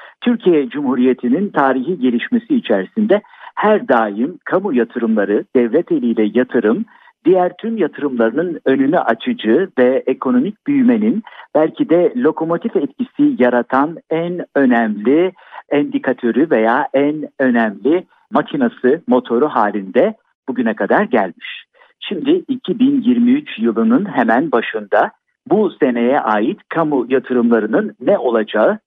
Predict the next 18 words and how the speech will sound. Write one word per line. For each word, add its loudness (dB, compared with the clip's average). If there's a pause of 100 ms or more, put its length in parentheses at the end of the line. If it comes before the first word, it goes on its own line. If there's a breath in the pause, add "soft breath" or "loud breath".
geçtiğimiz -4 (140)
günlerde 2 (320)
ortaya 0 (100)
konuldu. -2 (400 soft breath)
Resmi -4
gazetenin 0
mükerrer 0
sayısında 0
yayınlanan 0 (440 loud breath)
iki -4
bin 0
yirmi 4
üç -2
yılı 4
yatırım -2
programının 0
kabulü 0
ve 2